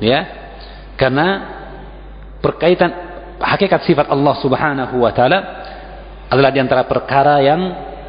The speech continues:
tidak diwajibkan Allah bagi kita untuk memikirkannya. Perkara sifat Allah Subhanahu wa taala. Ya, yang ada,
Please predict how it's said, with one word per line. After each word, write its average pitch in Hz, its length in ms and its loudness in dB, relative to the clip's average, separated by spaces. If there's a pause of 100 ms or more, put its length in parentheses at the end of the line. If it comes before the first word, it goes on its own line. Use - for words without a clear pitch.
(360)
tidak 175 320 4 (960)
diwajibkan 147 800 2
Allah 143 400 2
bagi 131 240 0
kita 156 240 0
untuk 139 400 0 (800)
memikirkannya. 131 800 2 (1200)
Perkara 123 400 2
sifat 117 400 -2
Allah 113 320 2
Subhanahu 123 560 2
wa 139 200 2
taala. 98 320 0 (880)
Ya, - 560 0
yang 143 240 4
ada, 175 380 2